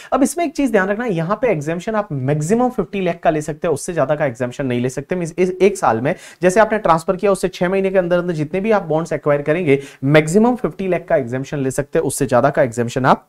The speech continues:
नहीं ले सकते। इसमें कैपिटल गेन अकाउंट स्कीम वगैरह है, वो नहीं लगेगा।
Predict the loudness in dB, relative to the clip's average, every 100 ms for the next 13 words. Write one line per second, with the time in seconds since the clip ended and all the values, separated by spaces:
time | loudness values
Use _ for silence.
0 | 0 2 2 2 0 -2 -2 0 0 -4
1 | -2 -2 2 4 4 4 2 2 2 0
2 | -2 -2 -4 -4 -4 -2 -2 0 -2 0
3 | 0 2 4 2 4 4